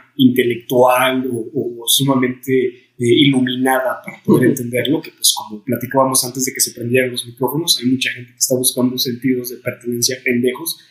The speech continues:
Speaker 1: y trata de deleitar a, a, a otras personas, ¿no? Pero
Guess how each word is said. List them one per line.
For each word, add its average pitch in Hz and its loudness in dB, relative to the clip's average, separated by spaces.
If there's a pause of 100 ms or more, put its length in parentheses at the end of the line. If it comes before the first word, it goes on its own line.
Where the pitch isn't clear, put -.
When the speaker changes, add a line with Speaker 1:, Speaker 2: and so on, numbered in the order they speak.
(160)
Speaker 1:
y 123 -4
trata 131 4
de 123 0
deleitar 117 -2
a, 113 0 (400)
a, 110 2
a 123 2
otras 120 0
personas, 117 -4
¿no? 143 -4
Pero 113 -2